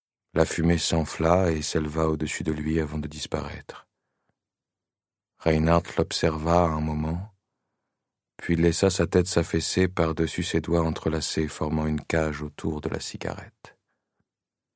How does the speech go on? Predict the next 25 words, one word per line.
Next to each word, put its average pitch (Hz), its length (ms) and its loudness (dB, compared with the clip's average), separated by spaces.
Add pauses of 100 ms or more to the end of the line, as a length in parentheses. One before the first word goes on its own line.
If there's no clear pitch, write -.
(640)
Avec - 180 2
précaution, 85 640 0 (880)
il 85 160 -2
passa 90 340 2
un 80 120 2
doigt 82 240 2
sur 82 180 -2
sa - 180 -4
tempe 80 380 -4 (100)
pour - 220 -2
tâter 85 400 2
la 80 120 0
contusion 80 680 -2
qu'il - 180 -12
sentait 78 460 -2
sous - 180 -2
la 78 140 0
peau, 73 340 -8 (600)
là 87 260 8
où, 82 260 4
de 73 120 0
plus 82 300 -2
en 80 100 4
plus 78 180 -2
souvent, 78 500 -2